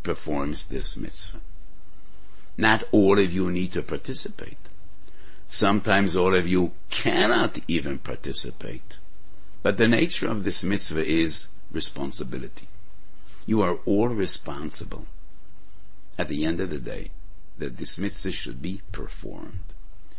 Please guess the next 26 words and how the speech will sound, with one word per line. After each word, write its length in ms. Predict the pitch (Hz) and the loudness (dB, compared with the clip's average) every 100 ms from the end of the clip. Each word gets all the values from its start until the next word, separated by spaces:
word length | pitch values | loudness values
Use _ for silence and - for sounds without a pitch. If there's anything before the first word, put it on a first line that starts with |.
| - - - - - - | -4 -4 -4 -4 -4 2
by 180 | 90 104 | 4 4
one 360 | 104 123 185 | 6 6 6
of 160 | 208 160 | 6 4
the 80 | 107 | 4
group. 420 | 104 69 - - - - - - - - - - - - - - - - - - | 4 2 0 0 4 4 2 -2 -2 -4 -4 -4 -4 -4 -4 -4 -6 -6 -4 4
The 100 | 185 | 6
one 320 | 196 185 208 | 8 6 6
or 80 | 208 | 4
the 140 | 180 | 2
two 220 | - 151 | 4 6
or 160 | 170 160 | 6 6
the 120 | 151 | 2
three 340 | - 107 95 98 | 0 0 2 2
that 200 | 110 113 | 2 2
actually 440 | 120 117 104 110 | 0 0 -2 -2
perform 500 | 95 78 95 107 120 | -4 -4 -2 -2 -2
the 80 | 85 | 0
mitzvah 480 | 78 78 - 78 - - - - - - | 0 0 0 -2 -2 -4 -4 -6 -6 -4
have 180 | 85 78 | -4 -4
a 40 | |
special 420 | - - 69 69 | -4 -4 -4 -4
schus. 640 | 69 - - - - - - - - - - - - - - - - - - - - - - - - - - - - - - - - - - - - - - - - - | -4 -4 -2 -4 -4 -6 -6 -6 -6 -6 -6 -6 -6 -6 -6 -6 -6 -6 -6 -6 -6 -6 -6 -6 -6 -6 -6 -6 -6 -6 -6 -6 -6 -6 -6 -6 -6 -6 -6 -6 -6 2
But 420 | 113 117 - - - - - | 4 4 0 -6 -6 -6 -2
it 140 | 120 123 | 2 4
is 180 | 107 117 | 4 2
not 240 | 123 | 2